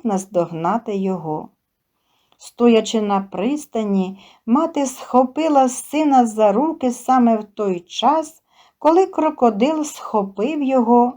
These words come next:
за ноги. І хоча крокодил був набагато сильніший від матері, вона міцно тримала сина. Тут нагодилися чоловіки.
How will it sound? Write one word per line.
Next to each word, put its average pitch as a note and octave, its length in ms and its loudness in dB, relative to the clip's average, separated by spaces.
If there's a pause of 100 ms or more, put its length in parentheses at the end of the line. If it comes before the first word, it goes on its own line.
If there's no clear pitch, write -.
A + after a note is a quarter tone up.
за F3+ 300 -4
ноги. D#3+ 500 -10 (680)
І G#3+ 100 -2
хоча A#3+ 400 2
крокодил C4 720 0
був A#3 220 4
набагато A#3+ 680 4
сильніший A#3 800 -2
від G3+ 220 -2
матері, G#3+ 760 0 (440)
вона G#3+ 300 2
міцно C#4+ 760 0
тримала F3+ 600 2
сина. E3 680 -10 (720)
Тут G4+ 280 2
нагодилися C4+ 920 2
чоловіки. G#3+ 960 -4